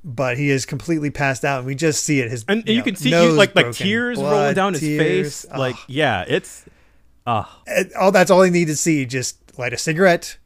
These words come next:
Speaker 1: crack a knuckle, put the bandana on, and, <sighs> uh, Chopper just manning
Speaker 2: And
Speaker 1: up,
Speaker 2: back up to human
Speaker 1: literally.
Speaker 2: form.
Speaker 1: <laughs>
Speaker 2: Yeah.
Speaker 1: "Hang on, Usopp. We're gonna do, go demolish that house."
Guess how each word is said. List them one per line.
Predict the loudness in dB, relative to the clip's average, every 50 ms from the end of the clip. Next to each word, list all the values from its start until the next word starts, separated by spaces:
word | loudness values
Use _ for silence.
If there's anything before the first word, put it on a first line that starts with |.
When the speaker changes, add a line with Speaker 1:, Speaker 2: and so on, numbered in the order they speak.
| _ _
Speaker 1:
crack | -12 -10 -10 -8 -8
a | -6
knuckle, | -2 -2 -2 0 2 2 2 2 0 -4 _ _ _ _ _ _
put | -4 -4 -2
the | 0
bandana | 2 2 2 2 2 0 0 -2 -2 -4
on, | -4 -4 -2 -2 -4 -4 -6 -8
and, | -6 -6 -6 -6 -8 -12 -16 -18 -20 -20 -20 _ _ _ _ _ _ -14
<sighs> | -12 -10 -10 -10 -10 -10 -12 -14 -14 -16 -18 -16 -16 -12 -10
uh, | -8 -8
Chopper | -4 -2 -2 -2 -2 -2 -4
just | -4 -4 -6 -6 -10 -20 -20 -20 -20 -20 -20 -20 -20 _ _ _ _ -6
manning | -2 0 2 4 4 4 4
Speaker 2:
And | 4 6
Speaker 1:
up, | 6
Speaker 2:
back | 6 6 6 4
up | 4
to | 6
human | 6 8 8 6
Speaker 1:
literally. | 6 4 2 2
Speaker 2:
form. | 2 2 2 2 0 0 -2 -2 -2 -4
Speaker 1:
<laughs> | -4 -4 -6
Speaker 2:
Yeah. | -6 -4 -2 -2 -2 -4 -8 _ _ _ _ -20
Speaker 1:
"Hang | -14 -6 -4 -2 0 0
on, | 0 0 0
Usopp. | -2 -4 -4 -4 -4 -6 -6 -6
We're | -4 -4
gonna | -4 -4
do, | -2 -2 -2 -4 -4
go | -4 -4 -4 -4
demolish | -4 -6 -6 -6 -4 -4 -4 -4 -6 -8
that | -8 -8 -10 -8
house." | -8 -10 -10 -10 -8 -8 -6 -6 -6 -6 -8